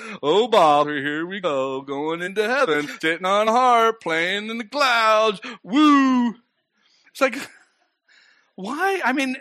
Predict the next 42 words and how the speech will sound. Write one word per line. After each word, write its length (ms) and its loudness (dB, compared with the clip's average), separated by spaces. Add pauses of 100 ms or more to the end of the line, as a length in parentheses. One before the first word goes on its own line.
(340)
you 140 -4
see 120 -2
what 120 -2
I'm 80 -8
saying? 400 -4
Why 200 -8
are 80 -6
we 120 -6
not 180 -6
more 160 -8
expressive? 500 -8
I'm 220 -4
not 140 -4
talking 360 -2
about 200 -4 (260)
pretentious 960 -8 (200)
exhibition. 880 -8
I'm 140 -10
just 180 -10
talking 340 -8
about 460 -4 (300)
the, 480 -10 (180)
having 440 -6
the 100 -6
joy 440 -10
of 100 -18
the 80 -10
Lord. 280 -10 (240)
Jesus 580 -6
said, 320 -6
and 120 -12
we'll 80 -12
bring 280 -12
it 60 -12
up, 120 -18
John 300 -6
fifteen 680 -12
eleven. 340 -6
This 220 -6
is 140 -12
his 220 -6
words 380 -12